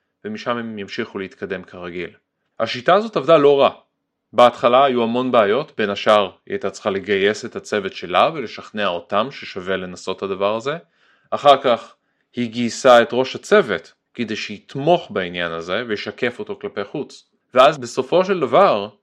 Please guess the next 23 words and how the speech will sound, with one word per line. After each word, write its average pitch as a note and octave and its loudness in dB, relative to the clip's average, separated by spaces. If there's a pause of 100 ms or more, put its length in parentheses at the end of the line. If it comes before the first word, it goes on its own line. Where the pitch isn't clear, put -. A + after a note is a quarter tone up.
(160)
הצוות D3 -4
כולו C#3 -2
התגייס A#2 -2
כדי A#2+ -4
לשכנע A#2 -6
את G#2 -16
שאר B2 -4
החברה A2+ -4 (280)
לכבד G#2+ -2 (840)
את G2+ -6
התורנות G2+ -4
הזאת, E2+ -10 (240)
ובאמת A2 0
לשתף G2+ -8
פעולה. F#2+ -4 (460)
התוצאה C3+ -2
על A#2+ 2
פי C3 -6
בר B2 2
הייתה G#2+ -14
שווה F#2 -6
את F2 -10
זה. F2+ -20